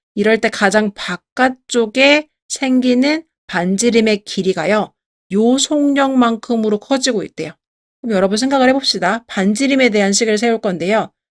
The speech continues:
처음에는요, 돌을 던지지 않았기 때문에 반지름이 전혀 존재하지 않았을 텐데 영이라는 반지름에서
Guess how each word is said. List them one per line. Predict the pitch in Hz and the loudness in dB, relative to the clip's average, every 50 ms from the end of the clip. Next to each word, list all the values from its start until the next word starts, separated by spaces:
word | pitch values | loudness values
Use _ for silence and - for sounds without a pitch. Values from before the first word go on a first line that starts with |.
| _ _ _ | _ _ _
처음에는요, | - - - 330 330 330 330 311 302 277 262 262 254 254 277 302 320 339 _ _ | -6 -2 0 2 4 4 4 4 2 2 2 2 2 2 2 2 0 -2 _ _
돌을 | _ - 226 233 233 240 240 | _ -2 2 4 4 4 4
던지지 | - - 196 190 196 196 233 214 208 220 | 2 -2 -2 -2 -2 -2 -2 -2 -2 -2
않았기 | 165 160 175 196 202 - 220 | -2 -2 -2 -4 -4 -6 -6
때문에 | - 220 214 202 202 208 233 262 285 294 _ _ _ _ _ | -4 -2 0 0 0 2 0 0 -2 -4 _ _ _ _ _
반지름이 | - - 196 196 208 208 233 247 240 233 233 226 233 240 240 247 240 240 | -6 -2 0 2 2 2 2 2 2 2 2 2 4 4 2 2 0 -2
전혀 | - - - 196 185 190 202 208 | -4 -6 -2 -2 0 0 0 0
존재하지 | 202 - 214 190 185 185 185 208 202 190 196 | 0 -2 -2 -2 -2 -2 0 0 0 0 0
않았을 | 160 156 170 180 - - 190 | -2 -4 -4 -4 -4 -6 -6
텐데 | - 190 165 165 196 240 220 170 - _ _ _ _ _ _ _ - | -6 -8 -6 -2 0 0 0 0 -2 _ _ _ _ _ _ _ 2
영이라는 | 185 190 208 233 262 269 262 247 240 233 233 208 | 4 4 4 4 4 4 4 4 4 4 4 2
반지름에서 | 202 185 175 165 175 196 190 190 185 180 180 - 254 233 185 - | 2 0 -2 0 0 0 0 0 -2 -2 -2 0 0 0 0 -2